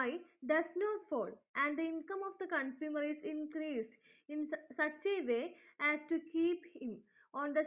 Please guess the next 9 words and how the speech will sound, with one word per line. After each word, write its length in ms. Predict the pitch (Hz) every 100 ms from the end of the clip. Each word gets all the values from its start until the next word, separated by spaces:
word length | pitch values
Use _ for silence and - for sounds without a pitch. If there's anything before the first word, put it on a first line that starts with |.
| 311
same 280 | 339 381 415 349
indifference 520 | 285 285 285 262 254 254
curve 160 | 269 226 -
I 80 | 240 247
C 340 | 247 262 214 196 247
two. 120 | 240
അതായത് 840 | - _ - - 294 269 233 233 - - _ -
കൺസ്യൂമറിന്റെ 720 | 277 269 285 277 269 269 262
income 680 | 349 320 294 262 262 320